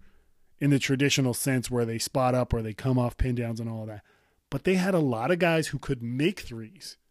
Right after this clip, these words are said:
and that's problematic to your offense because you can't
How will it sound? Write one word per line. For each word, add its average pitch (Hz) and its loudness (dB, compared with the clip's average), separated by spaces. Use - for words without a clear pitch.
and 135 -2
that's 143 2
problematic 143 2
to - -2
your 139 0
offense 156 0
because 131 -2
you 123 -4
can't 160 0